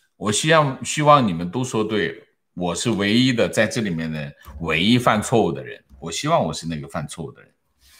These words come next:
观点：王先生显然情感上太盼望美国重拳出击了。呃，川普重视经济利益是显然的，一直以来是搞好经济对竞争连任有利，也是显而易见的。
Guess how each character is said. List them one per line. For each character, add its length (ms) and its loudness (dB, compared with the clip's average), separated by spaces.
观 160 8
点： 240 8
王 160 8
先 140 8
生 160 6
显 300 4
然 240 4
情 200 0
感 160 4
上 240 4
太 240 2
盼 320 2
望 200 6
美 120 -2
国 220 -4
重 340 -2
拳 300 -4
出 220 -4
击 240 0
了。 340 -4
呃， 260 -14
川 260 4
普 220 -2
重 240 0
视 420 -4
经 220 -2
济 100 -2
利 160 -2
益 80 2
是 160 -4
显 220 -4
然 180 -10
的， 60 -12
一 80 -2
直 160 -4
以 140 2
来 300 -8
是 160 -6
搞 220 6
好 160 6
经 200 0
济 160 0
对 200 0
竞 200 2
争 220 2
连 180 2
任 220 0
有 180 -4
利， 200 -2
也 100 -6
是 140 -4
显 180 -4
而 100 -4
易 120 0
见 280 2
的。 40 -16